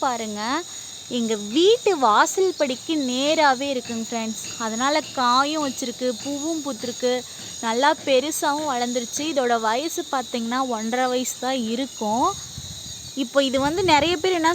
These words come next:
சொல்றாங்கன்னா, இந்த மரத்தை வளர்த்தோம் அப்படின்னா நம்மளால நல்லாவே பொழைக்க முடியாது, இதை வந்து வெட்டிடுங்கன்னு சொல்றாங்க. இவ்வளோ பெருசு நான் வளர்த்துனதுக்கப்புறம் எப்படி ஃப்ரெண்ட்ஸ்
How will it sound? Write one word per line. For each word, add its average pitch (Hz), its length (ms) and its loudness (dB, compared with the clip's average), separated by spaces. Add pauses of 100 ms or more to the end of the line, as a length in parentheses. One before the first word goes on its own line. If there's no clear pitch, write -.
(100)
சொல்றாங்கன்னா, 285 480 4 (160)
இந்த 254 140 4 (100)
மரத்தை 320 420 4 (160)
வளர்த்தோம் 269 500 4
அப்படின்னா 240 380 -2 (140)
நம்மளால 240 360 2 (100)
நல்லாவே 254 440 2
பொழைக்க 247 320 0
முடியாது, 214 460 0 (760)
இதை 226 100 -2 (100)
வந்து 240 140 0 (120)
வெட்டிடுங்கன்னு 269 640 0
சொல்றாங்க. 208 360 -4 (720)
இவ்வளோ 320 320 4 (120)
பெருசு 311 360 2
நான் 294 180 2
வளர்த்துனதுக்கப்புறம் 254 920 0
எப்படி 233 240 -2
ஃப்ரெண்ட்ஸ் 277 280 0